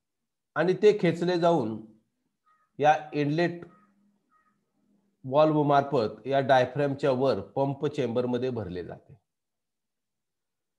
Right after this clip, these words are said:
आता या कॅमचा निमुळता भाग हा, हा कॅमशॅफ्ट फिरत असतो, ठीक आहे. या कॅमशॅफ्टचा निमुळता भाग रॉकर पासून दूर जाईपर्यंत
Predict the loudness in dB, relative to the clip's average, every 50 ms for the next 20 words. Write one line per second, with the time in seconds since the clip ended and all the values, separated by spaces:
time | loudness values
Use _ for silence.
0 | _ _ _ -6 -4 0 2 2 4 2 2 0 0 0 2 2 0 0 0 0
1 | 0 0 0 0 0 -2 -2 0 0 0 0 0 2 2 2 2 0 -4 -10 -20
2 | _ _ _ _ -6 -2 0 0 0 0 -4 -12 -20 _ _ _ _ _ _ -8
3 | -8 -4 -2 -2 -2 -2 -2 -4 -6 -6 -6 -6 -6 -6 -4 -6 -8 -10 -12 -14
4 | -18 -20 -20 -20 _ _ _ _ _ _ _ -10 -8 -8 -8 -10 -10 -12 -18 _
5 | _ _ _ _ _ _ _ _ _ _ _ _ _ _ _ -2 0 0 2 2
6 | 2 2 2 0 0 -2 -2 -2 -2 -2 -2 -2 0 0 0 0 -2 -2 -2 -2
7 | -2 -2 0 0 2 2 2 0 -2 -8 -18 _ _ _ _ _ _ _ _ _
8 | _ _ _ -10 -2 2 2 2 2 2 0 -2 -2 -2 -4 -4 -4 -2 -2 -2
9 | -2 -2 -4 -8 -14 -20 _ _ -16 -8 -2 -2 0 0 0 2 2 4 4 2
10 | 0 -2 -2 -2 -2 -2 -2 -4 -8